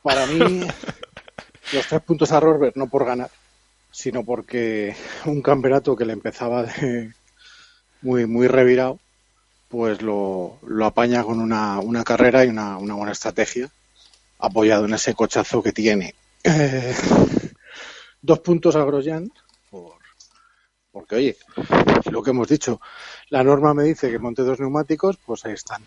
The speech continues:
Speaker 1: No me habla de parada, se aprovechó esa circunstancia y luego aguantó bien esa sexta posición. Un punto también a Sainz por cómo aguanta las embestidas de su compañero y,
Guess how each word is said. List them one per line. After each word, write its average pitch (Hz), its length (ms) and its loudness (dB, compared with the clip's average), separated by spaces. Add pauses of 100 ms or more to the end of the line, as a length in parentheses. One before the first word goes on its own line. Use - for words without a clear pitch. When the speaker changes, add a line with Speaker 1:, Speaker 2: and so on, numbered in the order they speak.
(960)
Speaker 1:
No 120 180 -4
me 120 140 0
habla 113 180 4
de 120 80 4
parada, 175 460 4
se - 120 -10
aprovechó 107 520 -8
esa 101 200 -14
circunstancia 135 680 0
y - 20 10
luego 120 300 4
aguantó 101 400 -4
bien 98 260 -12
esa 98 420 -10
sexta 110 300 -6
posición. 175 540 0 (1040)
Un 160 180 2
punto 139 260 4
también 135 300 2
a 127 60 -2
Sainz 151 280 -4
por 110 220 -12
cómo 123 200 -2
aguanta 117 540 0 (840)
las 104 480 -2
embestidas 110 920 2
de 117 280 0
su 107 160 -4
compañero 113 680 0
y, 92 360 -12